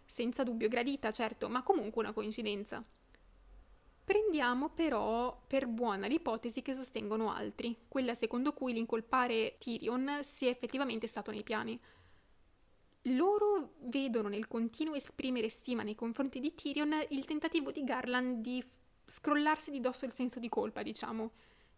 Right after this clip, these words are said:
In fondo sta accusando un innocente di un omicidio che sta commettendo lui. Non è una persona stupida.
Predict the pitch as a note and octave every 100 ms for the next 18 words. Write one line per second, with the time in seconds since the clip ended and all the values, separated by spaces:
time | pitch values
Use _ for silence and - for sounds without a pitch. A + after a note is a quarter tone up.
0 | _ D#4 F4 C#4+ B3+ B3+ D4 C#4+ - -
1 | - - B3 A3 A3+ A3+ G#3+ A#3 C4+ A#3+
2 | G#3+ - A3 A3+ A3+ B3 A#3+ D4 - A#3
3 | C4+ - C4 - A#3 - C4+ B3 - A3+
4 | G#3 A#3+ A3+ A3 - - _ _ - _
5 | _ F4 C#4+ G4+ D#4+ C4 C#4+ D4 C4+ A#3+
6 | A#3+ C#4+ - G3+ A3+ - A3 G#3+ A3+ A3+